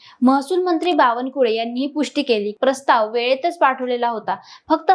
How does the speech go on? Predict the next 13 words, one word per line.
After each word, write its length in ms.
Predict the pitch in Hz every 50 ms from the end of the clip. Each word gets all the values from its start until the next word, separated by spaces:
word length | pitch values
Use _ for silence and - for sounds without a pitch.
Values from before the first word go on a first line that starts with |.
| 349 -
फाईल 260 | 320 294 285 302 302 277
हलायला 500 | 247 277 277 285 302 302 277 240 220 220
थोडासा 400 | 220 269 285 277 320 320 370 359
तांत्रिक 420 | 359 320 277 254 254 262 294 277 254
विलंब 360 | 247 240 226 220 226 220 262
झालेला 420 | 285 311 311 302 285 294 277 254
असावा. 340 | 226 226 - 214 208 202 - - - _ - - - - -
आता 180 | - - 349 359
या 140 | 359 370 370
पुढची 320 | 370 370 359 349 - 381
प्रक्रिया 460 | 370 349 311 311 - 302 311 311 311
काय 240 | 302 311 294 277 269
आहे? 280 | 247 233 220 220 220